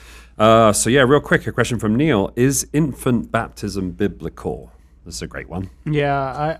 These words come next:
Speaker 2: I would just say, um, we don't see it. So <laughs> let me just say it that way.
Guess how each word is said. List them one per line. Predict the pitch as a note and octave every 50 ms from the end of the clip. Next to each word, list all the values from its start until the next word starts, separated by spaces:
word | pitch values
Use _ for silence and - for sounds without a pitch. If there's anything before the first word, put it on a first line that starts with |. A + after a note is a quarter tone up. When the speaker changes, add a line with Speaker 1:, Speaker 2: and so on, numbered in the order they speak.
| - D#3+
Speaker 2:
I | E3+
would | F#3 F#3+ F3
just | C#3+ D3+ D3 - -
say, | - D3+ D3 D3 C#3+ D3 C#3+ C#3+ C#3 C#3 - -
um, | D3+ C#3+ C3+ C3+ C3 C3 C3 C3 C3 C3 B2+ B2 B2+ C#3 -
we | - C#3+ C#3+
don't | D3+ D3 D3 -
see | - - D3+ C3 A#2+
it. | A2 - _ _ _ _ _ _ _ _ _
So | - - - D3 C3+ C#3 C#3 C#3 C3+ C#3+ D3+ -
<laughs> | -
let | F3 F3 - F3+ F#3+ C#3+ D3+ D#3 D#3 D#3
me | D#3 D#3
just | C#3 C#3 -
say | - D3+ C#3+
it | C#3 -
that | D3 C#3+ C#3 B2+
way. | C3 B2+ C3